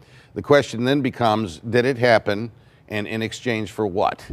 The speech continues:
Uh, and that's what it takes to find a bribery, uh, case. You get paid off in exchange for, it's like, quid pro quo. That is bribery. And, and if that's what's going on here, it's very serious. We've not seen enough yet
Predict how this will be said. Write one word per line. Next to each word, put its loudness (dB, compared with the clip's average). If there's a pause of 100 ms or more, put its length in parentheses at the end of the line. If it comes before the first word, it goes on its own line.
(540)
Uh, 4
and -4
that's 2
what 4
it -4
takes 2
to -2
find 0
a 0
bribery, 2 (220)
uh, -6
case. -4
You -8
get -8
paid -2
off 6
in -4
exchange -4
for, -8
it's -6
like, 0
quid -4
pro 2
quo. 2
That 4
is 0
bribery. 2 (420)
And, 0
and -6
if -10
that's 2
what's 2
going -4
on -6
here, -12 (300)
it's -4
very 4
serious. -4
We've -6
not -4
seen -2
enough -2
yet 2